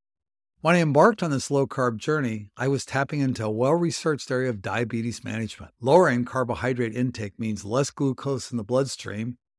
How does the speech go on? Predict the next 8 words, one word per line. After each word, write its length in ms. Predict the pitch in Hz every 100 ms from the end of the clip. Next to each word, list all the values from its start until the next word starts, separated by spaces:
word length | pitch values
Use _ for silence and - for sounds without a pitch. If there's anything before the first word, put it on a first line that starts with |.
| _
easing 280 | 156 151 185
the 100 | 180
burden 380 | 135 127 139 139
on 160 | 120
insulin 400 | 120 - 151 143
production 480 | 143 104 101 - 123
and 80 | 127
effectiveness. 880 | - 175 185 127 90 73 - -